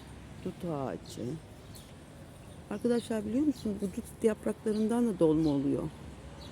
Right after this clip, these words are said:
Denediniz mi bilmiyorum. Ben denedim. Çok güzel oluyor. Ama bu dut yaprakları şey,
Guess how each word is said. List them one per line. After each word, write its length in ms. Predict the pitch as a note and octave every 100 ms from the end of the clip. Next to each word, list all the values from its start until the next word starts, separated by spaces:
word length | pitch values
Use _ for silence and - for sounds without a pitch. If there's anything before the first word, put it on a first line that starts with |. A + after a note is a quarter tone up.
| - - - - - - - - - - - - - -
Denediniz 540 | F3 F#3 F#3 G#3 A3+ G#3
mi 200 | A#3 G#3
bilmiyorum. 480 | G#3+ G#3+ F3 E3
Ben 200 | F3+ F3+
denedim. 440 | F3+ F#3 F#3 B3 C#4 - - - - - - - - - - - -
Çok 200 | G3+ -
güzel 280 | G3 G#3+ G3+
oluyor. 320 | F3 E3 E3+ F3 - - - - - - - - - - - - - - -
Ama 200 | G#3 B3 - - - - - - - - - - - - - - - - - - - -
bu 80 | E3+
dut 240 | F#3+ -
yaprakları 600 | G3 - G#3 - A3+ A3
şey, 260 | G3 -